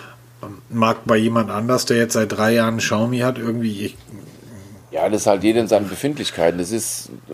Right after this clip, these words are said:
Speaker 2: fragst du hundert Leute, kriegst du hundert Meinungen, ja?
Speaker 1: Ich, ich hab, ich hab, vor zwei Wochen war ein befreundeter Grafiker hier bei uns. Ähm, der wohnt hier im selben Dorf mit seiner Familie und, ähm, saß dann irgendwie rum und fragt dann hier nach dem W lan.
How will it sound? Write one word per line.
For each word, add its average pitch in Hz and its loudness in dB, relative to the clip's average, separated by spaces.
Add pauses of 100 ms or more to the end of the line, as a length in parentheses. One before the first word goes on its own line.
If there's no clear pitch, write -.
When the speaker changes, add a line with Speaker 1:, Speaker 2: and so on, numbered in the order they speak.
Speaker 2:
fragst 110 2
du 110 0
hundert 117 2
Leute, 127 6
kriegst 120 -2
du 127 -8
hundert 117 2
Meinungen, 104 0
ja? 95 -2 (120)
Speaker 1:
Ich, 151 -2
ich - 0
hab, 160 0
ich 175 2
hab, 202 6 (580)
vor 147 -4
zwei 165 0
Wochen 175 2
war 127 4
ein 127 0
befreundeter 139 2
Grafiker 139 0
hier 95 0
bei 95 -6
uns. 113 -4
Ähm, 113 0
der 110 4
wohnt 123 2
hier 135 4
im 107 -2
selben 101 0
Dorf 160 2
mit 160 -4
seiner 151 2
Familie 143 4
und, 117 -6
ähm, 110 -6
saß 110 -4
dann 107 -4
irgendwie 98 -6
rum 143 2 (600)
und 135 2
fragt 139 0
dann 127 2
hier 123 0
nach 123 0
dem 120 0
W 123 6
lan. 98 0